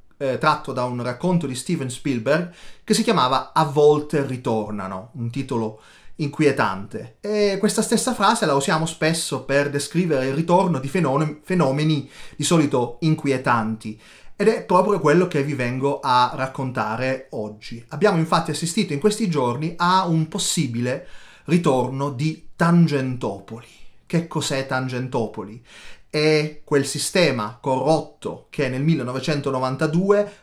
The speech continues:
portò alla caduta dei principali partiti politici italiani e ci fece scoprire, eh, il segreto di Pulcinella, ovvero che la corruzione purtroppo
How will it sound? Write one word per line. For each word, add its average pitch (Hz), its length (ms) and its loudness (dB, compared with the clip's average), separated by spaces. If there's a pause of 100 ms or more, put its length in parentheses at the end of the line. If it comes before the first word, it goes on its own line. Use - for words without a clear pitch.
portò 143 500 2
alla 123 200 -2
caduta 131 460 -2
dei 117 120 -2
principali 117 600 -2
partiti 120 640 -6
politici 120 800 -8
italiani 143 760 -2
e 151 340 -2
ci 139 140 -8
fece 127 280 -4
scoprire, 117 840 -4 (320)
eh, 113 1000 -6
il 135 80 -12
segreto 143 360 0
di 120 80 -2
Pulcinella, 120 580 -6
ovvero 107 300 -8
che 107 180 -10
la 117 140 -8
corruzione 117 640 -6
purtroppo 110 720 -10